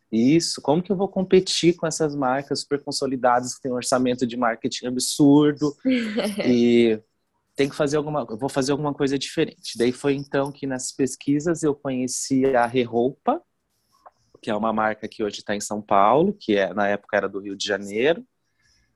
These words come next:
Speaker 1: Conheci o Zero Waste Daniel, que é um estilista de Nova York absurdo, que faz um upcycling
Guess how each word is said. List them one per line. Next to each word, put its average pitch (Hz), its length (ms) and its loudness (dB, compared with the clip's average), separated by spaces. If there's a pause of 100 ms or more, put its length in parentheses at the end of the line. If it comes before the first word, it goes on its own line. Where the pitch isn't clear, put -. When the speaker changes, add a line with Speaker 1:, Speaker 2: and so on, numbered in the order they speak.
Speaker 1:
Conheci 123 560 4
o 120 140 6
Zero 117 480 4
Waste 110 560 2
Daniel, 110 760 0 (280)
que 110 80 -2
é 98 60 0
um 104 60 -4
estilista 104 540 -4
de 95 480 -2
Nova 95 300 0
York 95 500 2
absurdo, 147 1300 0
que 107 100 -10
faz 95 300 -6
um 95 100 -14
upcycling 95 680 -4